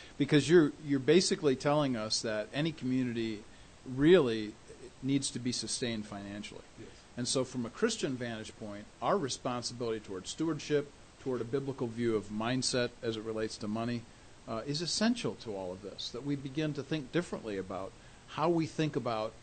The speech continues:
Speaker 1: uh, how we organize ourselves in the culture and the community in which we live.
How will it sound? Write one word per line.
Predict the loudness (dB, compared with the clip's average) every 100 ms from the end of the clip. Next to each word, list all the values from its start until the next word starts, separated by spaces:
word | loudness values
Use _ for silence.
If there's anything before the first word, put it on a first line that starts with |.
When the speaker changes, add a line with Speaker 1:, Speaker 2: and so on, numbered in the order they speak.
| -20
Speaker 1:
uh, | -20 -16 -10
how | -6
we | -4
organize | 0 2 2 2 0 0
ourselves | -4 -2 -2 -2 -4
in | -8
the | -6
culture | -2 -2 0 -2
and | -4
the |
community | -4 -4 -2 -4
in | -6 -6
which | -8 -6
we | -4
live. | -4 -6